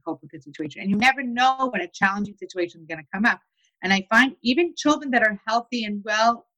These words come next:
we want them to learn and know how to deal with challenges that come along the way. And parents are always asking me, "But what's my role as a parent?" They wanna jump in and help. They wanna give the kids more. They want to. But then the children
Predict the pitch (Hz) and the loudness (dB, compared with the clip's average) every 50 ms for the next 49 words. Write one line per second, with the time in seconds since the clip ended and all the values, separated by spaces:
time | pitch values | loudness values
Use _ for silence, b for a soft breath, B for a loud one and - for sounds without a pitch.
0 | _ _ _ 208 214 208 202 196 202 202 208 208 208 202 - 202 185 180 180 180 | _ _ _ -4 -4 -4 -2 0 0 2 2 0 -2 -2 -2 -2 -2 -2 -4 -6
1 | 175 170 _ _ _ _ _ _ _ _ _ - - 208 196 190 190 196 - - | -12 _ _ _ _ _ _ _ _ _ _ -2 0 2 2 2 0 -4 -10 -16
2 | - 190 190 196 196 196 196 196 196 196 - 185 180 175 175 180 - - _ _ | -12 -6 -4 -2 -2 -2 -4 -6 -8 -6 -2 -2 0 0 -2 -4 -12 -20 _ _
3 | _ _ _ _ - 196 190 190 190 190 190 180 180 190 175 175 175 _ _ _ | _ _ _ _ -6 -4 -2 -2 -2 -4 -4 -2 -2 -2 -2 -2 -6 _ _ _
4 | - - 185 180 180 180 175 170 165 143 _ - 180 170 156 156 156 151 160 156 | -8 -4 -2 -2 -2 -2 -4 -8 -12 -14 _ -6 -6 -6 -6 -6 -12 -14 -16 -16
5 | 143 165 - - 165 156 156 151 156 151 151 151 160 165 175 196 202 196 185 - | -16 -18 -16 -14 -14 -12 -12 -14 -18 -18 -12 -12 -10 -6 -4 -2 -2 -2 -4 -8
6 | 165 160 160 151 - 214 233 254 262 233 220 220 - 202 220 254 247 - 180 170 | -12 -16 -18 -6 -2 2 2 2 2 0 -2 -4 -4 -4 -4 -6 -4 -2 -2 -2
7 | 160 - - 160 156 151 147 180 175 233 294 294 - 294 285 277 247 269 269 269 | -2 -4 -10 -16 -14 -10 -8 0 2 2 2 2 2 -2 -2 -2 -4 -6 -6 -6
8 | 262 240 254 240 _ 254 262 254 208 151 147 - _ _ _ - 202 214 202 233 | -8 -10 -12 -10 _ -2 0 0 0 -2 -6 -12 _ _ _ -2 -2 0 2 4
9 | 247 254 277 269 - 240 214 196 - 196 180 175 170 160 156 147 135 135 _ _ | 4 4 2 4 4 4 4 4 0 -4 -12 -14 -14 -14 -14 -14 -14 -16 _ _
10 | _ _ _ 196 220 214 247 262 262 269 - 240 233 233 226 - - - 185 170 | _ _ _ 0 4 6 6 6 6 4 2 -2 -4 -4 -8 -8 -2 -2 -2 -2
11 | 165 170 170 156 143 135 135 - - 196 208 190 214 233 254 269 247 - - 175 | -2 -6 -12 -10 -10 -10 -10 -4 -2 -2 0 2 4 4 4 4 4 2 -2 -2
12 | 147 139 - _ _ _ _ _ _ _ _ - - 202 214 220 233 226 - _ | -2 -4 -6 _ _ _ _ _ _ _ _ -2 2 4 6 4 4 4 -2 _
13 | - 208 208 208 - 226 220 220 220 226 220 | -6 -6 -4 -2 -2 -2 -2 0 -2 -4 -2